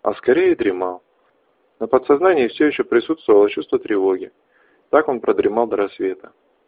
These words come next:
Часов в шесть, поёжившись от холода, он проснулся. Наскоро перекусил и стал собираться в дорогу. Грач сложил рюкзак, убрав туда набор стрел для арбалета. Путь предстоял не близкий. Он прислушался.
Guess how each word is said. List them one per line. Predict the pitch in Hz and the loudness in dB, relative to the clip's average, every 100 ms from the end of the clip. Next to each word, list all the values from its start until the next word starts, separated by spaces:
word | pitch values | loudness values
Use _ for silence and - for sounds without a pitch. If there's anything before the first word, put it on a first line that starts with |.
| _ _ _ - | _ _ _ -6
Часов | 110 - 143 | -4 4 4
в | - | 4
шесть, | 180 190 - _ _ _ _ | 4 4 2 _ _ _ _
поёжившись | 98 110 107 101 107 113 | 2 4 4 0 -6 -6
от | 110 | -6
холода, | - 156 131 - - | 0 2 2 0 -6
он | 135 | -8
проснулся. | 143 131 - 95 92 - - _ _ _ - | -4 -6 -6 -14 -14 -16 -20 _ _ _ -2
Наскоро | 160 - 101 95 | -2 2 2 2
перекусил | 104 98 - 117 - 95 - | 2 0 -2 -2 0 0 -2
и | 104 | -6
стал | - 160 | 2 2
собираться | 156 98 98 117 120 | 2 0 2 2 -2
в | 104 | -2
дорогу. | 95 92 92 92 - _ _ _ - | 0 0 0 -6 -18 _ _ _ -6
Грач | - 160 190 - _ | 4 6 6 0 _
сложил | - 110 104 - | 0 4 4 2
рюкзак, | 123 98 95 120 127 _ _ _ _ | 0 0 4 4 4 _ _ _ _
убрав | 101 127 165 - | 0 4 4 4
туда | 110 101 98 | 0 2 2
набор | 98 101 120 | 2 2 2
стрел | - - - 143 156 - _ | 0 -4 4 6 4 -4 _
для | 127 139 | -2 0
арбалета. | 135 135 135 135 127 123 _ _ _ _ _ _ _ | 2 2 2 2 -2 -16 _ _ _ _ _ _ _
Путь | - 180 - | 6 6 6
предстоял | 110 - 110 95 92 | 2 4 2 2 0
не | 139 | -4
близкий. | 165 104 - 98 92 _ _ _ _ _ - | -4 -6 -6 -18 -18 _ _ _ _ _ -4
Он | 127 175 | -4 2
прислушался. | 190 185 117 98 95 92 - | 2 2 0 -2 -6 -8 -16